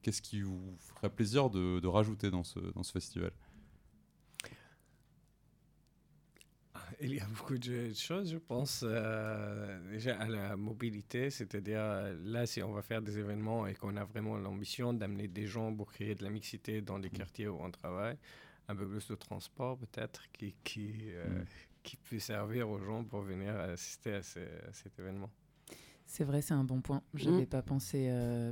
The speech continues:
Speaker 3: parce que j'imagine qu'il y a relativement peu de transports en commun d'un quartier à l'autre et en soirée, euh, bah, peut-être plus du tout.
Speaker 4: Mais en fait, d'un quartier à un autre,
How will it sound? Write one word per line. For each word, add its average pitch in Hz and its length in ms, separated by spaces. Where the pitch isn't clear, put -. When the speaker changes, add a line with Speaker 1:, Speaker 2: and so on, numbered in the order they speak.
Speaker 3:
parce - 120
que - 100
j'imagine 127 360
qu'il 135 100
y 127 60
a 127 60
relativement 135 520
peu 147 160
de - 60
transports 139 320
en 135 60
commun 135 260
d'un 135 180
quartier 135 380
à 131 140
l'autre 143 500
et 131 680
en 123 140
soirée, 135 580
euh, 107 460
bah, - 140
peut-être - 160
plus - 160
du 131 120
tout. 156 140
Speaker 4:
Mais 175 140
en 185 100
fait, - 380
d'un 170 120
quartier 175 280
à 202 40
un 147 160
autre, 185 300